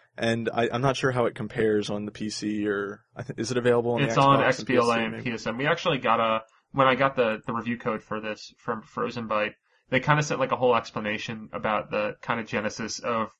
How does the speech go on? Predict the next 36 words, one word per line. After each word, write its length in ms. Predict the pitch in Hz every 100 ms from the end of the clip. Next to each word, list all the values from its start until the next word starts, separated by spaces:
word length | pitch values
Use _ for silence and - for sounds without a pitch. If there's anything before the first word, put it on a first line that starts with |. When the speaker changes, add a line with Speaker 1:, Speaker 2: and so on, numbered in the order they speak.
| _
Speaker 2:
Trine 260 | - 113 110
two 160 | 117
Director's 360 | 107 107 - 110
Cut 160 | -
on 140 | 107 107
Wii 140 | 110
U. 300 | 107 110 107 _ _ _ _ _
And 140 | 127 123
that 220 | 120 120
it 80 | 123
has, 600 | 127 127 127 123 120 - _
you 120 | - 131
know, 160 | 113
the 80 | 113
D 160 | 120 131
L 160 | 127
C 340 | - 127 120 117
Goblin's 460 | 113 107 117 107
Menace, 420 | 113 104 104 - -
which 180 | 117 123
is, 180 | 117 -
I, 180 | 139
I 40 | 131
think 160 | 165
it's 100 | - -
fifteen 300 | 127 127 113
dollars 380 | 104 104 107
on 80 | 104
everything 240 | 107 107 104
else, 140 | 104
but 120 | -
it's 120 | 123
twenty 240 | - 151 151
dollars 340 | 113 110 110
on 140 | 104
Wii 120 | 110